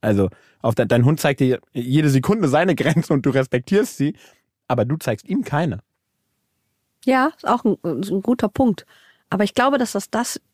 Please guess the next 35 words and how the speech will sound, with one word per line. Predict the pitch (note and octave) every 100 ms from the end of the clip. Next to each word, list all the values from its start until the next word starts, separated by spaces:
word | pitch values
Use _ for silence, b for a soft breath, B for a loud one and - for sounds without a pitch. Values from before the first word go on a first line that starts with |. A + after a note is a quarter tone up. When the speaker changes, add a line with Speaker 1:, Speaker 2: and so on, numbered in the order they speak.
| _
Speaker 2:
wieder | G3+ A#3 -
ist, | C4+ - - - _ _ _ _
ähm, | G#3 G#3 G#3 G#3 G3+
dass | G#3+ -
man | G3+
sich | G3 G3+
halt | G#3 F#3+ - _ _ _ _
nicht | G3 G3+ -
traut, | - F#3+ G3+ B3 D4 - _ _ _ _ _ _ _ _
etwas | G#3+ - G#3+
in | G#3+
die | F#3
Waagschale | F#3 - A3+ A3
zu | - G#3+
legen, | A3
was | G3 -
einem | F#3+ F#3+
dann | F#3+
nachher | G3+ F#3+
um | F#3
die |
Ohren | - G3+
fliegt. | - D#3+ -
Also | F3
dieses, | F3 G3 F#3+ F#3 - _ _ _ _ _ _ _ _
der | F#3 G3
liebt | C#4 - -
mich | -
dann | B2 A#2+
einfach | C3 - C3+
nicht | C#3+ -
mehr. | C3+ C3 C3 _ _ _ _ _ _ _ _ _ _ b b b b _ _ -
Und | G3 - F3+
andererseits, | G3 G#3+ C4 C4 C4 E4 - - _ _ -
ähm, | G#3 G#3 G#3